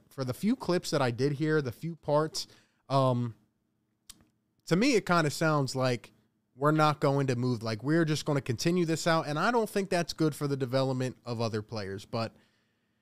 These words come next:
let's go ahead and, uh, let's go ahead and get into this. Um, so just some background real quick. Shout out to all two fifteen in the chat, guys. We have fifty likes. Drop a like. Let's get this to a hundred.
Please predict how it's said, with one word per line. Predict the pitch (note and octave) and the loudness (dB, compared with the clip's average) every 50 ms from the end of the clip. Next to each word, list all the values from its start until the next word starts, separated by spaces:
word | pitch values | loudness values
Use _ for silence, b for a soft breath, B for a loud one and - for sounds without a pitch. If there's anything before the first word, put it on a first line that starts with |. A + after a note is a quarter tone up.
| _ _ _ _ _ _ _ _ _ _ _ | _ _ _ _ _ _ _ _ _ _ _
let's | - C#3+ D3+ - | -4 -4 -2 2
go | - G3 F#3 F3+ | 4 6 8 8
ahead | E3+ E3+ E3+ D#3+ D3+ | 8 8 6 6 6
and, | D3+ D3 C#3+ | 4 4 4
uh, | C3+ C#3 C3 B2+ B2+ | 4 4 6 4 4
let's | C3 C#3+ D#3 - - | 2 0 -4 -4 0
go | - G#3 | 2 4
ahead | G3 F#3+ F3+ | 4 4 4
and | E3 D3+ | 2 0
get | C#3 D3 C#3 | 0 0 0
into | C#3 C#3 - - C3+ | 0 0 -2 -2 -2
this. | A2+ A2+ A2 - - - - - | 0 0 0 -2 -4 -8 -8 -6
Um, | A#2+ A#2+ A#2+ A#2 A#2 A2+ A2+ G#2 G#2+ - _ _ _ _ _ _ _ _ _ _ _ _ _ _ - - _ _ _ - | -4 -2 -2 -2 -2 -4 -4 -6 -8 -12 _ _ _ _ _ _ _ _ _ _ _ _ _ _ -20 -20 _ _ _ -8
so | - - C3 | -4 -2 0
just | B2 C#3+ E3+ - | 2 2 2 2
some | - E3+ C#3 | 2 2 2
background | B2 C#3 D3 C#3+ - - C#3+ C3+ C3 B2+ | 4 4 4 4 2 2 2 2 2 2
real | C3 B2+ A#2+ | 2 2 0
quick. | - - C#3 A#2+ A#2 - - | 0 0 0 0 0 -2 0
Shout | - D#3 D3+ D#3 | 2 2 4 4
out | D3+ | 2
to | - D3+ | 2 0
all | C#3 D3+ D3+ D3 | 2 2 2 0
two | - - - E3 | 0 0 -2 -2
fifteen | D3 - - D3+ - - - D3 C#3 | 0 0 0 -2 -2 -2 -2 -2 0
in | C3+ | 0
the | C3 A#2 | -2 -2
chat, | - - D#3 C3+ - - | 0 2 2 2 2 2
guys. | C#3+ C#3 C3+ B2 A#2 | 2 2 2 2 0
We | C3 | -2
have | B2+ - | -2 -4
fifty | - - C3+ - D3 | -4 -8 -6 -4 -2
likes. | C3 C3 B2+ B2+ A#2 | 0 0 0 0 -2
Drop | - - C3+ C3+ C#3 C#3 - | -2 0 2 4 4 4 2
a | C#3+ | 0
like. | B2+ C3 C3 B2+ B2 | 0 0 -2 -2 -2
Let's | C3 - - | -6 -6 -4
get | - D3 B2+ | -4 -4 -4
this | C3 - - | -4 -4 -2
to | D3 C3 | -2 -2
a | B2 | 0
hundred. | A#2 B2+ C3 B2 B2+ C3 B2+ A2+ | 0 0 0 0 2 0 0 -2